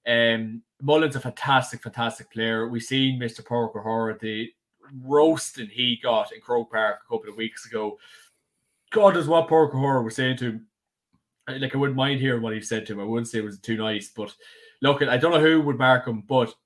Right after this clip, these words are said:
you know, he could be the man. He could be the man, but on current form, you need someone marking him, then you need someone to sit in front of him. But Christ, Horan's tactics, just leave Mister O'Hara in by himself against Clifford.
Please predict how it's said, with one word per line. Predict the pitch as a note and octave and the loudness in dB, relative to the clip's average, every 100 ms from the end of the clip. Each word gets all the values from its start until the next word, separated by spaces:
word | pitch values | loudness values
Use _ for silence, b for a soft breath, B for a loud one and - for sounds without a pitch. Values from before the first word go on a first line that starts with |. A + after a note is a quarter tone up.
| _ | _
you | D3 | -4
know, | B2+ B2 A#2+ A2+ B B _ _ _ _ _ - - _ _ | -2 0 -2 -4 B B _ _ _ _ _ -20 -20 _ _
he | - D#3 | -6 -6
could | - F3 E3+ | 0 4 4
be | C#3+ C#3+ | 4 0
the | B2+ | 0
man. | A2+ G2 - - | -4 -6 -12 -12
He | A2+ A2+ | -6 -4
could | - D3 | 2 2
be | B2 | 2
the | A#2 | -2
man, | G#2+ G#2+ G2+ | 0 -2 -2
but | G#2 | -8
on | G2+ | -6
current | C3+ C#3 A#2+ | -4 -2 -2
form, | A#2 A2+ G#2+ G2+ F#2+ b b b b | 0 0 0 -6 -16 b b b b
you | A#2 | -8
need | A2+ D3 D#3 | 0 0 0
someone | C#3 A#2+ G#2 G2 | -4 -4 -6 -10
marking | B2+ A2+ A2+ A2+ | -2 0 0 -2
him, | G#2+ | -6
then | A2 A2 | -6 -4
you | |
need | A#2 B2 | -4 -6
someone | - A#2+ A2 | -4 -6 -6
to | |
sit | - A#2+ | -12 -10
in | |
front | - B2+ | -4 -4
of | A#2+ | -4
him. | G#2+ | -8
But | A2+ - | -8 -12
Christ, | - F3 F3 C3 | -12 -4 -2 -4
Horan's | - D3 D3 A#2 - | -2 2 2 0 -2
tactics, | B2+ B2 - G2 - - - | 0 0 -2 -14 -14 -16 -4
just | D#3+ D#3 - | -2 -2 -4
leave | C#3+ C#3+ C#3 B2+ A#2 | -6 -2 0 -2 -2
Mister | B2+ B2 A2+ | -6 -6 -4
O'Hara | B2 A#2 A#2 | -2 0 0
in | |
by | B2 A2+ | -2 -4
himself | A2 C3 B2+ | -4 -6 -6
against | B2+ B2 A#2 | -6 -8 -4
Clifford. | C3 A#2 F#2 | -6 -6 -14